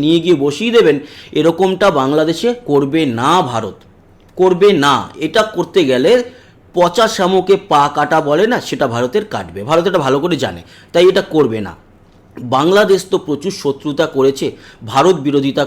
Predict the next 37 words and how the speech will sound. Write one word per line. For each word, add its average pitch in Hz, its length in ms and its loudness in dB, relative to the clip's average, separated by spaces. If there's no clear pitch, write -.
করেছে, 170 260 -2
ভারত 151 220 0
বয়কট 135 360 0
করেছে, 190 300 -2
ইন্ডিয়া 190 320 2
আউট 156 240 2
ক্যাম্পেইন 143 360 0
করেছে। 208 300 0
ভারত 220 340 2
তাই 233 140 2
চাইছে 190 280 2
কিছু 240 200 -4
না 160 100 6
করেই 214 240 4
অনেক 165 220 2
কিছু 180 160 -6
করে 117 220 -2
দেওয়া। 82 180 -10
ভারত 196 380 2
যদি 254 140 -2
কিছু 196 180 -4
না 185 140 4
করে, 151 200 4
তাহলেই 277 440 2
কিন্তু 240 160 0
বাংলাদেশে 190 440 2
যা 135 120 2
যাগুলো 226 340 4
ঘটতে 156 260 2
থাকবে 160 340 2
এবং 180 120 2
বাংলাদেশ 165 380 2
দিনের 156 280 0
পর 185 200 2
দিন 190 160 -2
যে 202 140 2
পেছাতে 147 320 -2